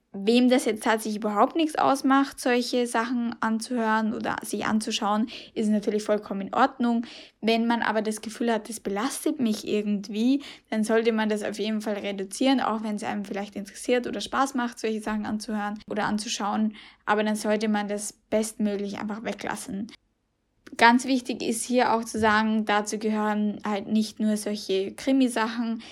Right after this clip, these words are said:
sondern es kann auch sein, also alles, was einem halt belastet. Also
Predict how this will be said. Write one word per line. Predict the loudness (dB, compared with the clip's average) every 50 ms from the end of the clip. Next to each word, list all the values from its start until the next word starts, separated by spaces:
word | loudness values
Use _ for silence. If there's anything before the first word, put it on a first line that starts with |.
| -18 -8
sondern | -4 -2 0 0 0 0
es | -2 -4 -2
kann | -2 0 0 0
auch | 0 -2
sein, | -4 -4 -4 -4 -2 -2 0 0 0 0 0 -2 -4 -8 _ _ _ -4
also | -2 -2 0 -2 -2
alles, | -2 0 4 6 6 6 6 2
was | -2 -4 -4
einem | -4 -4 -2 -2 -2 -2
halt | -2 -2 -4 -6
belastet. | -6 -4 -4 -4 -6 -6 -8 -6 -6 -4 -2
Also | -2 -4 -2 -2 -2 -4